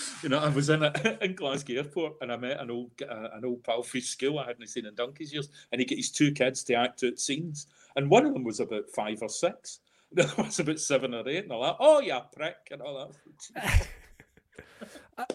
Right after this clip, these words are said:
Speaker 2: a, a
Speaker 1: But,
Speaker 2: buddy
Speaker 1: uh,
Speaker 2: of mine's likened it to, um, to Fawlty Towers. And I, I went, "What do you mean by that?"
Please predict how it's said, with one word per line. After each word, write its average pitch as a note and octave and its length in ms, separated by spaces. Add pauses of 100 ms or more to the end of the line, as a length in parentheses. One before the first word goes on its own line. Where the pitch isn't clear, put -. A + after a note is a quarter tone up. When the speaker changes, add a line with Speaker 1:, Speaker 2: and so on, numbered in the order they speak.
(140)
Speaker 2:
a, A3 220
a G3+ 80
Speaker 1:
But, F3+ 80
Speaker 2:
buddy D4 180
Speaker 1:
uh, D4+ 40
Speaker 2:
of A3+ 60
mine's G#3+ 560
likened F#3 360
it D#3 240
to, D#3 240 (180)
um, D3 260 (540)
to D#3 280
Fawlty E3+ 420
Towers. E3 600 (160)
And D#3 200
I, D#3+ 120
I E3 180
went, F3 180
"What G#3 140
do G#3 60
you F#3+ 100
mean E3+ 180
by F#3 200
that?" D3+ 300